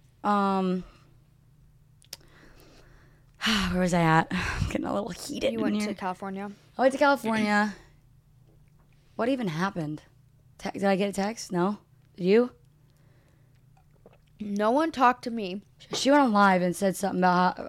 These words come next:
Speaker 1: how I went behind her back.
Speaker 2: She probably made, like, a TikTok or something.
Speaker 1: I'm reading this
Speaker 2: About
Speaker 1: shit
Speaker 2: how,
Speaker 1: like
Speaker 2: talking about how, like, no one trust, don't trust
Speaker 1: This isn't
Speaker 2: girls in
Speaker 1: girl
Speaker 2: real life.
Speaker 1: code. I'm sorry, it's not.
Speaker 2: You're tw-, almost twenty-five. I'm so sorry if this offends absolutely any of you.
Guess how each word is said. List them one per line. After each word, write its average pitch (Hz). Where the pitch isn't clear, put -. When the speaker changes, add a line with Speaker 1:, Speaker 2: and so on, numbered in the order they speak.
Speaker 1:
how 170
I 175
went 175
behind 170
her 165
back. 156
Speaker 2:
She 269
probably 359
made, 226
like, 196
a -
TikTok -
or 160
something. 175
Speaker 1:
I'm 269
reading 240
this 302
Speaker 2:
About 269
Speaker 1:
shit 262
Speaker 2:
how, 294
Speaker 1:
like 208
Speaker 2:
talking 330
about 277
how, 269
like, 247
no 226
one 220
trust, 208
don't 196
trust -
Speaker 1:
This 254
isn't 311
Speaker 2:
girls 196
in 185
Speaker 1:
girl 269
Speaker 2:
real 294
life. -
Speaker 1:
code. 190
I'm 240
sorry, 247
it's -
not. 247
Speaker 2:
You're 285
tw-, -
almost 247
twenty-five. 143
I'm 302
so 233
sorry 202
if 190
this 202
offends 185
absolutely -
any 180
of 175
you. 156